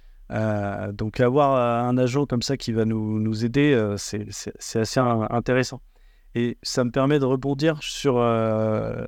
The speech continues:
une grosse question que je me pose, c'est l'avenir d'Azure DevOps, euh, quand tu parles de ça, parce que avec l'arrivée de, hum, de Copilot dans GitHub, euh, quand tu fais tes C I avec des GitHub Actions,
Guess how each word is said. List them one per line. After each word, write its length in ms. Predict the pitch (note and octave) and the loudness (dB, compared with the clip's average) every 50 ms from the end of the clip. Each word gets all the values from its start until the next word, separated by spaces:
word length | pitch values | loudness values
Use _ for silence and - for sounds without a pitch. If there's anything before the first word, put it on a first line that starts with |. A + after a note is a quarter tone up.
| - - - - - | -10 -12 -10 -8 -6
une 260 | A#2+ A#2+ A#2+ A#2+ A2+ | -4 -2 -2 -2 -2
grosse 240 | A#2 B2+ C#3+ C#3 - | 0 0 -2 -2 0
question 340 | - C#3+ B2+ - - C#3+ | 0 0 0 0 -2 -2
que 60 | C3 A2+ | -2 -2
je 60 | A2+ | -2
me 100 | B2 A#2+ | -2 -2
pose, 220 | - D#3 D#3+ D#3 | 0 0 0 0
c'est 180 | - - C3 C3 | 0 0 0 2
l'avenir 460 | A#2+ A#2+ A2+ A2 A2+ B2+ C3+ C3+ B2 | 2 2 2 2 2 2 2 2 4
d'Azure 360 | A2+ A#2 A2 G#2+ A2+ A2+ A2 | 2 2 2 2 2 0 0
DevOps, 440 | G#2+ A2 A2 C3 D3 - - - - - - - - - - | 2 2 2 2 2 0 -2 -12 -14 -16 -20 -20 -20 -12 -4
euh, 680 | A2+ G#2+ G#2 G#2 G#2 G#2 G#2 G2+ G#2 G2+ G2+ G2+ G2+ G2+ - | -2 -2 0 0 0 0 0 0 0 0 -2 -2 -2 -4 -4
quand 100 | - G#2 | -8 -10
tu 160 | - - - | -8 -8 -4
parles 220 | G2 G#2 G2+ G2 | -2 0 0 0
de 80 | G2+ G2+ | -2 -4
ça, 180 | - - C#3+ B2+ | -2 0 0 0
parce 220 | - A2+ G#2+ - | 0 -4 -6 -4
que 80 | - G#2+ - - - - _ _ - - - - | -8 -8 -8 -10 -20 -20 _ _ -20 -20 -10 -2
avec 340 | B2 A#2 A#2 C3 B2 - - | 0 2 2 2 2 2 2
l'arrivée 500 | C#3 C3 B2+ C3 C#3 C3+ C3+ D3 D3+ D3 | 2 4 4 4 2 0 0 0 0 0
de, 640 | C3 A#2+ A#2+ A#2 A2+ A2+ G#2+ A2 A2 G#2+ G#2+ G#2+ G#2+ | 0 0 0 0 2 2 0 0 0 0 0 0 0
hum, 720 | G#2+ G#2+ G#2+ G#2 G#2 G#2 G#2 G#2 G#2 G#2 G#2 G#2 A2 A2 - | 0 0 2 2 0 0 0 0 0 0 0 -2 -4 -4 -6
de 240 | - A#2 G#2+ A#2 A2+ | -8 -4 -2 -2 -2
Copilot 480 | - - C3+ - - C3+ C3+ C#3+ C#3+ C3+ B2 - - - | 0 0 -2 0 0 0 2 2 2 2 0 -6 -12 -8
dans 260 | - A#2 A2+ A2+ - - - A2+ | -2 -2 -2 -2 -2 -8 -10 -10
GitHub, 440 | A2 A2+ G#2+ - D#3 E3+ D#3 A#2+ G2+ - _ - - - - - _ _ - - _ _ - | -8 -6 2 4 4 4 4 2 -4 -6 _ -20 -20 -20 -20 -20 _ _ -20 -20 _ _ -4
euh, 420 | A2+ A2 G#2+ G#2+ G#2 G#2+ G#2 G#2+ A2 - | -2 0 0 0 0 0 -2 -2 -4 -2
quand 160 | - C3+ C3+ | -2 -2 -2
tu 140 | C3+ - - | -2 -4 -8
fais 160 | - D#3 D3 | -2 -2 -2
tes 140 | - C3 B2 | 0 0 -2
C 200 | - - - C#3 | -2 0 2 4
I 280 | C#3 C3 C3 B2 G#2+ - - - B2 | 4 4 4 2 0 -2 -6 -10 -4
avec 200 | A#2 A2+ A2 A2+ | -2 -2 -2 -2
des 120 | A2 A2 G#2+ | -2 -4 -4
GitHub 300 | A2+ A#2+ - C3 B2+ A#2+ | -4 -2 0 2 2 4
Actions, 480 | A#2+ A#2 - - - C#3 C3+ C3 B2 | 2 0 0 -2 -2 0 0 0 -2